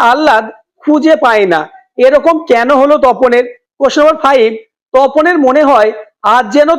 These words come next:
তার জীবনের সবচেয়ে দুঃখের দিন। আজ বলতে কোন দিনের কথা বলা হয়েছে? তপনের এমন মনে হওয়ার কারণ কি? কোশ্চেন নম্বর সিক্স, জ্ঞানচক্ষু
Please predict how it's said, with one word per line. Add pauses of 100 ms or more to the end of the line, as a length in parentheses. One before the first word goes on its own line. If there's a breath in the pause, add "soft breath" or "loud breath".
তার
জীবনের (380)
সবচেয়ে
দুঃখের
দিন। (400)
আজ
বলতে (380)
কোন (100)
দিনের
কথা
বলা
হয়েছে? (460)
তপনের (420)
এমন (120)
মনে
হওয়ার (100)
কারণ (120)
কি? (800)
কোশ্চেন
নম্বর
সিক্স, (360)
জ্ঞানচক্ষু